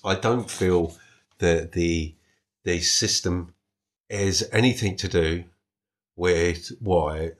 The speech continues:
I enjoy playing it. Because what I like about the system is that I don't feel that I engage with it at all. I mean, what the system does is get out of the way, which in a way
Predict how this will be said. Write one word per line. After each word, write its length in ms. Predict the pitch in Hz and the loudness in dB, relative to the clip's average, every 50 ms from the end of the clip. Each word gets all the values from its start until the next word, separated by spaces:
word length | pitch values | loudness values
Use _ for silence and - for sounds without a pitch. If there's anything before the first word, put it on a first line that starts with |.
| _ - | _ -8
I 140 | 85 82 82 | -6 -4 -2
enjoy 400 | 82 87 87 87 90 87 87 85 | -2 -2 -2 0 2 2 4 2
playing 380 | 87 - 95 95 92 87 80 73 | 2 0 -2 -2 -2 -2 -6 -8
it. 140 | 69 - _ _ _ _ _ _ _ _ _ _ _ - | -10 -14 _ _ _ _ _ _ _ _ _ _ _ -2
Because 460 | 113 101 101 - 110 98 95 95 90 | -2 -2 2 2 2 2 2 0 0
what 260 | - 113 104 - - _ | 0 0 0 -2 -6 _
I 120 | - 98 98 | -2 0 2
like 340 | 92 92 98 104 107 - | 4 4 6 4 4 4
about 300 | - 87 95 95 90 85 | 0 -2 -2 -4 -4 -4
the 80 | 92 87 | -4 -4
system 680 | - - - 90 - - - - 87 85 82 87 87 90 _ _ _ _ _ _ | -2 0 0 0 0 -2 -2 -4 -4 -4 -4 -6 -8 -12 _ _ _ _ _ _
is 180 | 110 95 87 - | -6 -6 -2 -2
that 160 | 101 87 - - | -2 -2 -2 -2
I 160 | 90 92 104 | -2 -2 0
don't 500 | - - - 120 110 107 104 120 113 107 - | 0 0 2 2 2 0 -2 -4 -12 -16 -18
feel 460 | _ - - - 117 120 113 107 104 98 | _ -10 2 4 6 8 8 6 6 4
that 160 | 104 95 - | 2 0 2
I 180 | 85 92 95 | 0 0 0
engage 420 | 92 92 92 95 95 95 98 90 - | 0 0 0 2 2 2 2 0 -2
with 160 | 92 90 82 | -4 -2 -2
it 140 | 87 85 - | -2 -4 -4
at 160 | - - - | -8 -6 -2
all. 300 | 104 92 80 73 - _ _ _ _ _ _ _ _ - | -2 -2 -2 -4 -8 _ _ _ _ _ _ _ _ -4
I 100 | 101 98 | 0 2
mean, 340 | 95 92 92 90 95 92 - _ _ _ _ _ _ _ _ _ _ _ _ _ | 2 2 2 2 0 -4 -8 _ _ _ _ _ _ _ _ _ _ _ _ _
what 360 | 80 82 87 85 - - - | -14 -10 -10 -10 -10 -12 -12
the 80 | 85 | -10
system 580 | 80 - - - 87 - - - 85 80 80 80 - | -6 -6 -4 -4 -4 -6 -8 -8 -10 -10 -12 -10 -6
does 580 | - 127 120 98 82 85 101 113 - - - - _ _ _ _ _ _ _ _ _ | -4 -2 -2 -2 -4 -6 -6 -8 -8 -10 -10 -12 _ _ _ _ _ _ _ _ _
is 480 | 90 85 85 80 78 80 - - - _ _ _ _ _ _ _ _ _ _ | -10 -10 -8 -8 -8 -8 -10 -10 -12 _ _ _ _ _ _ _ _ _ _
get 280 | - 113 98 82 - - | 0 0 0 0 -4 -4
out 280 | 104 95 87 85 87 | -2 -2 -2 -2 -4
of 140 | - 87 - | -6 -6 -4
the 60 | 98 | -4
way, 380 | 95 107 127 110 80 71 76 - _ _ _ _ _ _ _ _ _ _ _ _ | -2 -2 -2 -4 -6 -8 -12 -18 _ _ _ _ _ _ _ _ _ _ _ _
which 280 | - 147 147 139 143 - | -2 -2 0 0 0 0
in 120 | 160 143 | 0 2
a 60 | 123 104 | 2 2
way 580 | 107 123 120 107 85 82 85 87 95 90 - | 2 0 -2 -4 -4 -6 -6 -8 -8 -12 -16